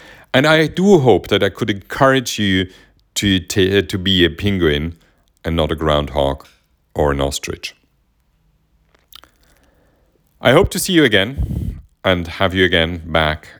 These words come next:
in a week's time or so. By the way, we just launched another B O M bass course starting on March second. Check it out on our webpage,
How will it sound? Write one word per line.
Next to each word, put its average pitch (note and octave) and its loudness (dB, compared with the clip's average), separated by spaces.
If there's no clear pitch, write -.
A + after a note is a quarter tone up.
in F2 -8
a D#2 -4
week's D2+ -6
time D2+ -4
or D#2+ -4
so. C#3+ -4
By F#2 2
the G#2 2
way, F#2+ 0
we F2 0
just - -4
launched F2+ 0
another D#2+ -2
B D#2+ -2
O D#2 2
M D2+ -4
bass D3+ 2
course A#2 2
starting D2+ -2
on D2 -4
March C#2 -4
second. G#2+ -2
Check G2+ -2
it A2 2
out A2 4
on A2+ 0
our G#2+ 4
webpage, G2 0